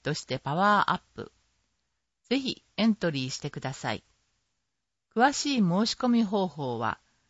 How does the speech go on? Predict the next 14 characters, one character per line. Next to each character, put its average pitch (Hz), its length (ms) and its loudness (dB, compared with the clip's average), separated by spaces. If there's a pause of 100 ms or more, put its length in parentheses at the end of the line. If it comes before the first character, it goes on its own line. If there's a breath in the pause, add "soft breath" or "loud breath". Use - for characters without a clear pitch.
(360)
大 269 200 2
会 262 280 0
公 254 260 0
式 220 260 -2
ホ 214 200 0
ー - 20 4
ム 214 200 4
ペ 190 220 -2
ー 160 40 -4
ジ - 140 -12
ま 123 160 -4
で。 107 200 -8 (1120)
な 185 240 2
お、 - 100 -8